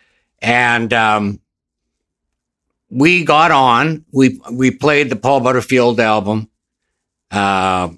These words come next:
first Paul Butterfield album that he had. That's how hip he was, you know, up in Thunder Bay. And the, it said on the back of the album, "Play this,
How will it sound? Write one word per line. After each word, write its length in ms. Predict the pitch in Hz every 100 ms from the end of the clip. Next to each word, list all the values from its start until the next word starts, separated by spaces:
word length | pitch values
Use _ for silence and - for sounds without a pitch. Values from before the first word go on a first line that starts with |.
| _
first 360 | - 131 117
Paul 160 | - 113
Butterfield 460 | 104 104 92 104 98
album 220 | 95 98
that 120 | 95
he 240 | 98 123
had. 360 | 101 98 80 80
That's 260 | 120 147 -
how 160 | 139
hip 200 | 139 196
he 120 | 185
was, 360 | 117 85 80 -
you 80 | 92
know, 160 | 95
up 160 | 110 120
in 140 | 110
Thunder 280 | 101 107 107
Bay. 320 | 98 127 71 - _ _ - _ -
And 260 | 110 113
the, 380 | 117 113 113 101
it 120 | - 107
said 260 | - 139
on 140 | 123 117
the 60 |
back 260 | 104 123 104
of 60 |
the 100 | 120
album, 220 | 110 101 82
"Play 320 | - 127 127
this, 400 | 117 107 -